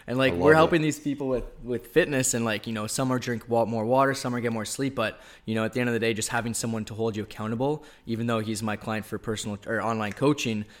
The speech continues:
Speaker 1: that was one of his goals. I'm like, "I love it, man. Like, let's do it." And then by Monday night, shot me a text, "Here's the Instagram." Boom. But yeah, it's funny that you brought that up. <laughs>
Speaker 2: That's it. It might seem like a small thing and you
Speaker 1: Yeah.
Speaker 2: "Ah, anyone can make it." But, you know, even for us, when we first made our fitness page, like, it was a big decision to do it. Like,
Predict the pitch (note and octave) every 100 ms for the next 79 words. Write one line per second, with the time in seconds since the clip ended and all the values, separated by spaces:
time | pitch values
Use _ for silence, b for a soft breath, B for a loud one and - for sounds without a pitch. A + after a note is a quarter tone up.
0 | B A2 A#2 A2 A2+ A2 G2 A2 A#2 A2
1 | G2 A2+ A2+ A#2+ C3+ A2 G#2+ A#2 G#2+ G2+
2 | A2+ - A#2 B2 G2+ A2 A2 A2+ G#2+ A#2
3 | A#2 A2+ A2+ A#2 G2 - - - A2 A2
4 | - A#2+ C#3+ - - b - A2 G#2 A2+
5 | A2 G2+ G2+ G2 G2+ - B2 A2+ G2 -
6 | b b b - G#2+ G#2+ A2 F#2+ - A#2
7 | A2+ G#2+ G2+ G#2 G2 G2+ G2+ F#2+ - G2
8 | D#3 A2 A#2 G2 F#2 A#2 - C3 F#2 -
9 | G2 G2+ F#2+ - G#2 F#2 E2+ E2+ G#2+ F2+
10 | G2 G#2 A#2 F#2+ F#2+ F#2 G2 F2 F#2+ -
11 | b b b G#2 G#2+ C3 C3 - G2+ A2
12 | G#2 - G2+ G#2+ - G#2+ - G2+ F#2 -
13 | A2+ A2 - F#2+ E2+ F2 F#2+ F2+ G#2+ A#2
14 | G2 F2 G2 G2 F#2+ - G#2+ F#2+ F#2 F2
15 | - F#2 F#2+ G#2 F#2 F2+